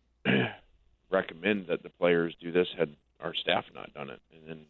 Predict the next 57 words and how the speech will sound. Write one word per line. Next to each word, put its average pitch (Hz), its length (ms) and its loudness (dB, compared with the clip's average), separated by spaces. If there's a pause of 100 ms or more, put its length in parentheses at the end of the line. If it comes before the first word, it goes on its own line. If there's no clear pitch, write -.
(200)
the 78 80 -16
rest 82 200 -4
of - 80 -20
our 85 100 -2
building. 90 340 0
And 78 100 -20 (200)
so 82 200 -6
I 82 80 -6
think 80 220 -20
it 82 40 -20
ended 82 200 -20
up 82 80 -20 (100)
being 80 140 -20 (140)
about 80 240 -10
two - 120 -16
hundred 80 320 -6
fifty 82 400 -18 (720)
out 87 80 6
of 85 80 4
two 98 80 -12
hundred 90 200 -4
fifty 82 320 -12
people. 98 400 -6
So 87 220 -4
it 87 60 -6
was 90 120 -18
neat 101 200 2
to - 80 -18 (100)
see 98 120 4
them 87 220 2
come 90 220 -2
together, 87 520 8
and, 80 180 0 (720)
uh, - 60 -20 (680)
you 90 80 -12
know, 87 80 0
at 90 100 -2
the 92 60 -4
end 95 100 -2
of 92 80 2
the 87 80 4
day, 101 200 4
they 101 60 -2
wanted 92 220 -2
to - 60 -14
protect - 360 -2
their 82 100 -10
team, 104 340 -4
I 82 100 -6
think, 80 280 -12
is 80 140 -14
what 82 120 -16
the - 80 -20
players 90 380 0
would 80 120 -18
tell 80 180 2
you. 82 200 2